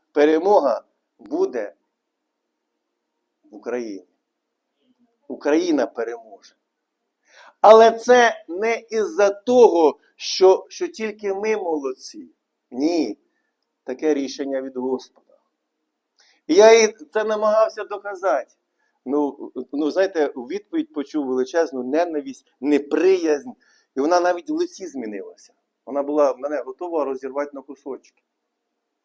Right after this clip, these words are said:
Просто із-за того, що я говорив, що є Бог, і Він над цим всім.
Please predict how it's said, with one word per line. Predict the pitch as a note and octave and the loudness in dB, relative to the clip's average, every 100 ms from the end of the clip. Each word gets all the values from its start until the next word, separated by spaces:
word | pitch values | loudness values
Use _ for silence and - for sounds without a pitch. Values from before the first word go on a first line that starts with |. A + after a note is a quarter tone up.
| _ _ _ _ | _ _ _ _
Просто | - E3+ A3 - | 0 2 2 4
із-за | G3+ F#3+ | 2 2
того, | G3 F3+ D3+ A#2 | -2 -2 -2 -4
що | - | -8
я | C#3+ D3 | -4 -2
говорив, | D#3+ E3+ G3 F3+ | 0 0 0 -2
що | D#3 | -6
є | E3+ | -4
Бог, | G3 - F3+ E3 - _ _ _ - | -6 -2 -4 -4 -10 _ _ _ -10
і | E3+ | -4
Він | A3 A3 | -2 -2
над | G#3 - | -2 -2
цим | G3+ G#3 | -2 -2
всім. | F#3 - - G#3 F#4+ D4+ | -4 -12 -6 -2 -2 -4